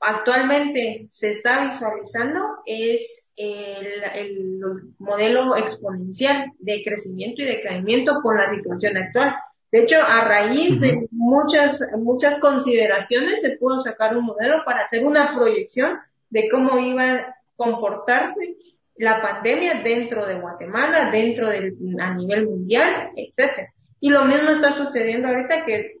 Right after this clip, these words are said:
Speaker 1: pues, ya se encontró una vacuna, ya tiene una, una, de hecho, la vacuna fue el análisis de muchas reacciones aplicadas al virus, etcétera, etcétera. Y se aplicó un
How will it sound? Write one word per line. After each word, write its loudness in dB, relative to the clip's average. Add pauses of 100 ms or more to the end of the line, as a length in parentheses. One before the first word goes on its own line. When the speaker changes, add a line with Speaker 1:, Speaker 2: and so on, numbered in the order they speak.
Speaker 1:
pues, -12
ya 2
se 2
encontró -4
una -2
vacuna, 2
ya 0
tiene -2
una, -2
una, -4
de 0
hecho, 0
la 0
vacuna 0
fue 0
el 2
análisis -2
de -6
muchas -2 (100)
reacciones -2
aplicadas 0 (440)
al -4
virus, 0
etcétera, -8
etcétera. -2 (600)
Y 4 (380)
se -2
aplicó 2
un -2